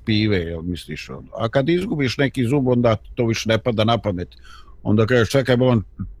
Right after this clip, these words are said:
čuvaj to što imaš, nemoj praviti gluposti.” E, tako i to primanje k srcu, učestvovanje u tim nekim raspravama, e, definitivno mene nema, ne radi toga što nemam neki stav,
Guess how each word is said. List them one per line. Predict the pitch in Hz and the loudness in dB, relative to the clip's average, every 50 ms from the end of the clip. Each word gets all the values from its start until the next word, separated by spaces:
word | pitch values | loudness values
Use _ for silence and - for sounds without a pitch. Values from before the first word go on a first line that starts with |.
| - - | -10 -2
čuvaj | - 143 151 147 127 113 107 101 95 | 2 4 6 6 6 4 2 2 0
to | - 135 123 107 | 0 0 0 0
što | 92 - - 95 95 | 0 -2 -4 -2 0
imaš, | 101 117 123 139 123 110 95 - | 0 2 2 2 2 0 0 0
nemoj | 110 110 113 104 | 0 0 0 0
praviti | - - 117 113 101 95 - 107 | 0 2 2 2 2 0 -2 -6
gluposti.” | 98 98 104 101 92 - - - - - - - - _ - - - - - - - - - | -4 -2 -2 -2 -2 -4 -8 -12 -12 -14 -18 -20 -20 _ -20 -20 -20 -20 -20 -20 -14 -6 0
E, | 113 110 110 110 - - - - - - | 2 2 2 0 -2 -8 -14 -20 -8 -2
tako | - 156 170 180 - - 190 185 | 2 2 2 2 0 0 -2 0
i | 170 160 151 120 | 2 2 0 0
to | - - 185 156 113 | 0 0 0 0 0
primanje | - 135 147 156 170 180 160 151 143 123 | 0 0 -2 0 0 0 0 2 0 -2
k | - - | -4 -4
srcu, | - - 143 139 131 - - 117 117 | -6 -2 -2 -2 -2 -2 -4 -2 -2
učestvovanje | 123 117 - 135 117 - 139 131 127 120 117 113 117 | -2 -2 -4 -4 -4 -2 0 2 2 2 2 2 0
u | 117 117 | -2 -2
tim | - 139 135 123 | -2 -2 0 0
nekim | 120 131 120 - - 117 110 | 0 0 -2 -2 -2 -2 0
raspravama, | 117 131 123 120 104 - - - 110 107 104 107 104 98 101 95 _ _ - - - - - - - - | 2 2 4 2 0 -2 -4 -4 -2 -2 0 0 0 -2 -2 -6 _ _ -20 -20 -20 -20 -20 -14 -6 -4
e, | 113 107 | -2 0
definitivno | 107 139 147 143 131 - 143 135 127 - 151 135 135 135 | 2 2 2 2 0 -2 -4 -4 -4 -2 0 0 2 2
mene | 135 139 151 147 135 127 | 2 4 2 2 2 2
nema, | 120 123 120 117 113 113 113 113 110 | 2 2 2 2 2 2 2 0 0
ne | 113 127 131 127 | 0 0 0 0
radi | 127 120 113 | 0 -2 -2
toga | - 147 131 123 | -2 -2 0 0
što | 110 - - 127 | -2 -2 -2 0
nemam | 127 156 147 127 107 110 110 104 | 0 2 2 2 2 0 0 2
neki | 113 117 113 - - 95 | 2 0 0 -2 -6 -8
stav, | - - - 143 151 156 147 123 | -8 -4 -2 0 2 2 2 0